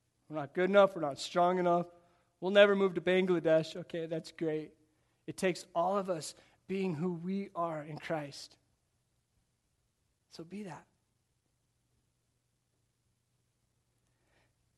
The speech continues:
I want to end today, this very sporadic <laughs> message, by explaining some things. 'Cause sometimes we forget the elementary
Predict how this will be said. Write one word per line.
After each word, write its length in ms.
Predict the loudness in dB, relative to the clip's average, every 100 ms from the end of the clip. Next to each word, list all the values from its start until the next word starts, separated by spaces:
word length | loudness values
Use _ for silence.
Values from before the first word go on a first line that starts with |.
| 0
I 40 |
want 160 | 4 4
to 140 | 4
end 340 | 4 6 4
today, 600 | 0 -6 2 4 4 0 -8 _ _ _ _ _ _ _ _ _ _ _ _ _ _
this 260 | -12 -10 -8
very 380 | 0 2 2 -2
sporadic 800 | -8 -10 -4 -2 -2 -4 -6 -10
<laughs> 20 |
message, 640 | -8 -6 -6 -10 -12 -16 -20 _ _ _ _ _ _ _ _ _ _ _ _ _ _ _ _ -8
by 120 | -2
explaining 720 | -2 -2 -2 2 2 2 -2
some 220 | -6 -10 -10
things. 640 | -8 -8 -8 -14 -18 -20 _ _ -18
'Cause 100 | -8
sometimes 420 | -6 0 0 0
we 80 | -4
forget 380 | -6 -2 -2
the 200 | -4 -2
elementary 800 | 0 2 4 4 2 0 -6 -6